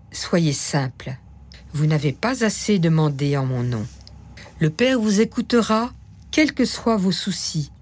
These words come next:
vos questionnements, vos doutes, vos recherches, votre espérance. Vous goûterez cette joie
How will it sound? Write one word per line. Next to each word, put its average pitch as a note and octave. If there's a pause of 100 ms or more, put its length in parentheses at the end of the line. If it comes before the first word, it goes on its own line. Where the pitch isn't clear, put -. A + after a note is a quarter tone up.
(280)
vos D#3
questionnements, F#3 (380)
vos C#3
doutes, - (560)
vos C#3+
recherches, F#3+ (380)
votre B2+
espérance. - (1300)
Vous F#3+
goûterez A#3+
cette F3+
joie G3+